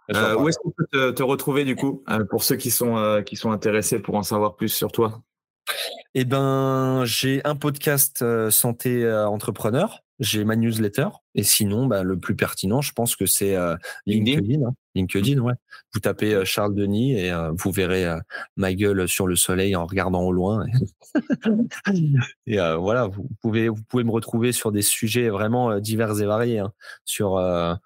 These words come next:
Speaker 2: le mindset, sur, euh, l'hygiène de vie, l'optimisation, euh, sur des coups de gueule, euh, sur mon histoire, la vision de la vie, la vision de la mort. Je, je, j'aime beaucoup ces thématiques aussi. Donc, euh, voilà, n'hésitez pas,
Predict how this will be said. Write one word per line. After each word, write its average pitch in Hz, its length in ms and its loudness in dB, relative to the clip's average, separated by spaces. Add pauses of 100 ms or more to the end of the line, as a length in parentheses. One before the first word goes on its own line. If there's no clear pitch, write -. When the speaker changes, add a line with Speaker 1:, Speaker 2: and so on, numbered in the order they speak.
(140)
Speaker 2:
le 104 100 -2
mindset, 104 520 0
sur, 98 340 -2
euh, 90 160 0
l'hygiène 101 460 0
de 104 80 2
vie, 110 420 0
l'optimisation, 104 960 0 (480)
euh, 87 400 2
sur 95 180 0
des 95 80 2
coups 110 240 -4
de 110 60 -2
gueule, 120 280 2 (640)
euh, 82 440 0
sur - 140 0
mon 98 120 2
histoire, 123 540 0 (920)
la 101 100 2
vision 104 340 0
de 101 80 2
la 101 120 0
vie, 110 180 0
la 107 100 2
vision 95 220 -2
de 98 60 2
la 98 80 2
mort. 113 380 0
Je, - 200 0
je, 90 240 2
j'aime 90 220 2
beaucoup 101 240 0
ces - 140 2
thématiques 98 440 0
aussi. 123 240 2 (400)
Donc, 95 180 -4
euh, 85 320 0 (760)
voilà, 87 240 0 (380)
n'hésitez 110 320 2
pas, - 280 -2